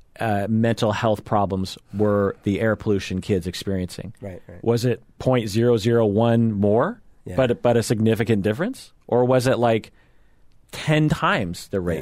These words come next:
Speaker 2: Yeah.
Speaker 1: I mean, again, they didn't even give it in, in, in the article. Um, so, yeah, uh, there's just, there's just all sorts of, okay, so the last tip here is become familiar with cognitive biases and distortions, and I'm just gonna rattle through these.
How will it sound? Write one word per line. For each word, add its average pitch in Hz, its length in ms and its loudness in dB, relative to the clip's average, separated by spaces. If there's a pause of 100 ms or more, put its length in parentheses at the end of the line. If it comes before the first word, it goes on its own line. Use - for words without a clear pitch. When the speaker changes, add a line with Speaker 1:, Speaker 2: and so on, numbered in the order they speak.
Speaker 2:
Yeah. - 220 -14
Speaker 1:
I 110 40 -4
mean, 117 300 0 (100)
again, 113 360 -2
they 131 100 2
didn't 135 120 4
even 123 200 2
give 120 220 2
it - 220 -6
in, 98 160 -4
in, 92 240 -6
in 95 160 -6
the 87 60 -4
article. 110 420 -4 (800)
Um, 110 400 2 (520)
so, 127 520 2
yeah, 95 280 0
uh, 107 440 2
there's 117 220 0
just, 131 220 -2 (100)
there's 110 180 0
just 113 200 -2
all 101 140 2
sorts 90 180 -4
of, 85 100 -10
okay, 113 260 -2
so 127 180 0
the 123 120 2
last 151 380 0
tip 123 260 0
here 95 300 -2 (840)
is 113 480 4 (140)
become 151 400 2
familiar 131 480 4
with 107 140 0
cognitive 104 520 0
biases 92 540 0
and 90 100 -2
distortions, 85 560 -6
and 95 100 -4
I'm 101 100 0
just 101 140 -6
gonna 104 140 0
rattle 85 380 -2
through 78 220 -10
these. - 260 -12